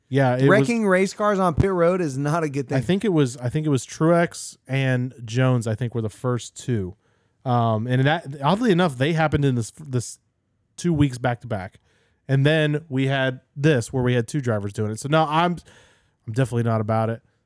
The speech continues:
Speaker 1: They gotta fix it. I don't know. Um, but something else we wanted to talk about, moving on to our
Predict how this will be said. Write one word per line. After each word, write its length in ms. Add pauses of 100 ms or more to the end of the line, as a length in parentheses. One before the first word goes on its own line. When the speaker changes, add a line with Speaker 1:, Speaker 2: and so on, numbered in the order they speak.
Speaker 1:
They 60
gotta 180
fix 280
it. 160 (120)
I 80
don't 120
know. 220 (320)
Um, 380 (540)
but 280
something 260
else 140
we 80
wanted 200
to 60
talk 220
about, 380
moving 260
on 160
to 100
our 220